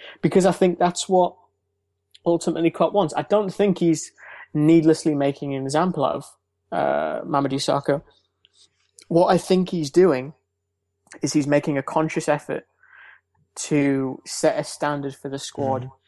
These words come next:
Speaker 1: so that they all understand what is expected of them.
Speaker 2: Right.
Speaker 1: And the second that you start to leave anyone out, whether it's because they're fun or they're a key member of the group, you destroy any idea of rules and structure. And I think structure is very important to Klopp and his, his system as a whole.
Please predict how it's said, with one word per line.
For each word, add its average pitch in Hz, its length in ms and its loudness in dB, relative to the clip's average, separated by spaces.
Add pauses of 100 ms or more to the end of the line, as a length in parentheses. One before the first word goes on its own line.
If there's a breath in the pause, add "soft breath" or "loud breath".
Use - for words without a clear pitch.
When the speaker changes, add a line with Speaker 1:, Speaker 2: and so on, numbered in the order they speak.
(120)
Speaker 1:
so - 240 -4
that 139 120 -4
they 147 200 -4
all 151 280 4
understand 139 480 -6
what 135 120 -6
is 135 100 -6
expected 139 480 -8
of 202 140 -12
them. 170 240 -12
Speaker 2:
Right. 104 340 -8
Speaker 1:
And 135 360 -4 (140)
the 151 80 0
second 165 540 0
that 147 120 0
you 151 80 -4
start 151 320 -2
to - 100 -12
leave 143 160 -4
anyone 135 300 -4
out, 156 200 2
whether 143 260 2
it's 139 140 -8
because 135 340 -10
they're 131 220 -6 (120)
fun 185 640 2
or 135 160 0
they're 127 320 -6 (120)
a 151 100 -10
key 151 240 0
member 139 260 -2
of 135 100 -10
the 135 80 -8
group, 156 300 2 (380 loud breath)
you 151 100 -8
destroy 156 600 2
any 151 200 0
idea 139 380 -2
of 139 120 -8
rules 143 300 -4
and 151 100 -10
structure. - 400 -4
And 139 140 -4
I 135 60 2
think 147 200 -6
structure - 400 -2
is 139 100 -6
very 139 300 2
important 139 460 -6
to 156 60 -12
Klopp - 280 -8
and 147 100 -10
his, 143 280 -8 (280 soft breath)
his 135 160 -10
system 143 400 -4
as 131 100 -6
a 139 60 -4
whole. 139 400 -2